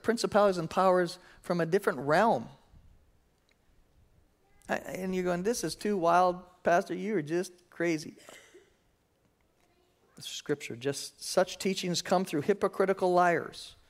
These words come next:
whose consciences have been seared as with a hot iron." Second Thessalonians two three regarding the day of awe, the day of the Lord.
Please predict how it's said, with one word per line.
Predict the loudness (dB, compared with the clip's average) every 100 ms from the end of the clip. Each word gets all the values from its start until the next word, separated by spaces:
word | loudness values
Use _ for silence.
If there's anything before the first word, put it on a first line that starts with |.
| _ _ _ _
whose | -2 -2
consciences | 2 2 2 0 -8 -8 -2
have | -2
been | -2 -2
seared | 0 2 2 0 0
as | -4 -6
with | -6
a | -8
hot | -8 -8 -6
iron." | -6 -6 -8 -12 _ _ _ _ _ _ _ _ _
Second | -2 -2 0
Thessalonians | 0 0 0 -4 -4 -4 -6 -6
two | -8 -10
three | -6 -6
regarding | -6 -2 -2 -2
the | -6
day | -4 -2 -2 -2
of | -6
awe, | -4 -4 -4
the | -6
day | -8 -8
of | -8
the |
Lord. | -10 -10 -12